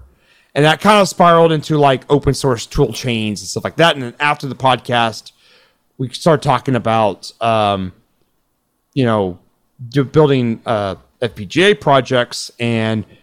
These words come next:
kinda getting to the point where, like, you know, is there really, like, a big open source project that uses an F P G A? And there's not really one.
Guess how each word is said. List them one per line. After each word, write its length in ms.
kinda 380
getting 400
to 100
the 80
point 240
where, 140
like, 220
you 120
know, 580
is 200
there 120
really, 320
like, 160
a 80
big 400
open 320
source 260
project 540
that 200
uses 380
an 100
F 140
P 140
G 220
A? 220
And 120
there's 160
not 300
really 800
one. 420